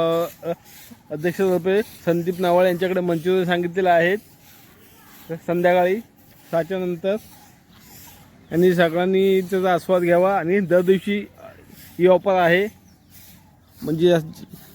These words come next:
जास्तीत जास्त लोक मैदान करायला येतील.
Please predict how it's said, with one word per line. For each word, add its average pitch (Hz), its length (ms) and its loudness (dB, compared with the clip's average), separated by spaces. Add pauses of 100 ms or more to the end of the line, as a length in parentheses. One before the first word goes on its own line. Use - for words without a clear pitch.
(140)
जास्तीत 170 280 2
जास्त 180 300 0
लोक 180 240 0 (1300)
मैदान 165 280 4
करायला 180 300 4
येतील. 180 360 0